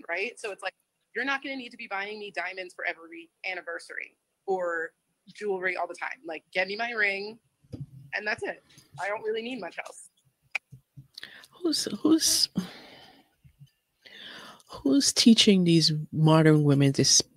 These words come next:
Speaker 2: delusional bullshit of entitlement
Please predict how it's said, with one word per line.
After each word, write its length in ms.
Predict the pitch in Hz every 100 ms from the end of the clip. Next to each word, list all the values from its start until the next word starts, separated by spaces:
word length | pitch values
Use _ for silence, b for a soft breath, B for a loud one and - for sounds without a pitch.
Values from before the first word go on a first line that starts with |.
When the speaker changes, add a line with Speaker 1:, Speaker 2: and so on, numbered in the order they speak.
| _ _ -
Speaker 2:
delusional 760 | 165 143 175 170 175 160 147
bullshit 760 | 131 139 147 - - - - B B B B B B -
of 240 | 160 151 -
entitlement 760 | 165 - 185 196 190 175 170